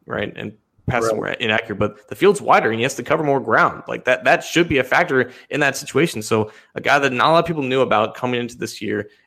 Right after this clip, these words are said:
Speaker 1: is now has the opportunity to make something out of his career. And it's not just him just being around here just to fill out the roster. I think he's here to seriously make the,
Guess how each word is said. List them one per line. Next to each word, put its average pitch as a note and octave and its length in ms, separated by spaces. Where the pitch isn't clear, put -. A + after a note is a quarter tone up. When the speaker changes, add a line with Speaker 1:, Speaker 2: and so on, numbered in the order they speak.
Speaker 1:
is A2+ 140
now B2+ 180
has C3 160
the B2 60
opportunity C3 500
to A#2 60
make B2 200
something B2+ 380
out A#2+ 120
of A#2+ 60
his A#2 120
career. D#3 360
And A#2 140
it's - 200
not A#2+ 280
just C#3 340
him B2+ 280
just B2 240
being C3 380
around B2 320
here A2+ 100
just - 240
to A#2+ 60
fill A#2+ 220
out B2 60
the G#2 80
roster. G#2 300
I G2+ 60
think - 160
he's A2 180
here B2+ 380
to A#2+ 140
seriously C3 560
make A#2+ 220
the, A2+ 260